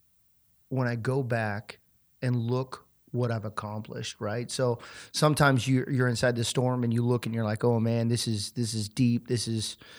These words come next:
gonna be hard to get over." Or maybe even it's, it's something at work, right? Your boss comes up and says, "Hey, here's this huge project and it's due in three hours," <laughs> you know, like a, a two-week project and it's due tomorrow,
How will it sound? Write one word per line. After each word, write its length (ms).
gonna 160
be 100
hard 240
to 60
get 160
over." 220
Or 500
maybe 300
even 300
it's, 260
it's 160
something 340
at 120
work, 300
right? 220
Your 140
boss 260
comes 240
up 120
and 100
says, 180
"Hey, 160
here's 300
this 260
huge 460
project 540
and 100
it's 160
due 520
in 100
three 340
hours," 480
<laughs> 280
you 100
know, 160
like 220
a, 160
a 60
two-week 400
project 440
and 100
it's 80
due 140
tomorrow, 520